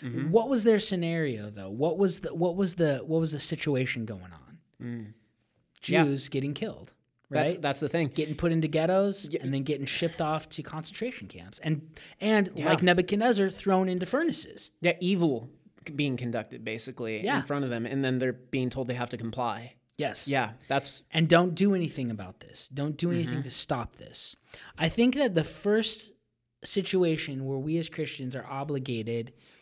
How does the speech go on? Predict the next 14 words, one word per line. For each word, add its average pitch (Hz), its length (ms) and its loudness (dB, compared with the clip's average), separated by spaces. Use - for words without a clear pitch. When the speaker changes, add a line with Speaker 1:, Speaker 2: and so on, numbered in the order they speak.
Speaker 2:
to 156 140 0
disobey 147 880 4
the 131 120 0
government 117 540 -2
is 156 200 4
when 170 640 4
an 147 120 -2
immoral 156 800 2
act 135 500 -2
is 131 160 -8
being 139 240 -4
forced 143 640 0
on 117 220 -6
us. - 400 -10